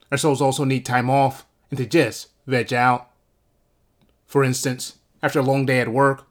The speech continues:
we often just want to come home and do nothing. And while seasons of life don't always allow for this,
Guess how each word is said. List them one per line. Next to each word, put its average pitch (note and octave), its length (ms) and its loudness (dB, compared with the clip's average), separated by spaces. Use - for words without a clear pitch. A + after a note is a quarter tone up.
we C#3+ 80 0
often C#3 180 0
just C3 140 -4
want C3 140 0
to B2+ 40 -8
come C3 200 -2
home C3 380 2
and D3 140 -4
do C#3 100 0
nothing. C3 460 -2
And C#3+ 80 -2
while C#3 100 2
seasons C3+ 320 2
of A#2+ 160 -4
life C3+ 240 0
don't C#3 160 0
always C3 220 0
allow B2 260 0
for E3+ 240 0
this, A2+ 380 -4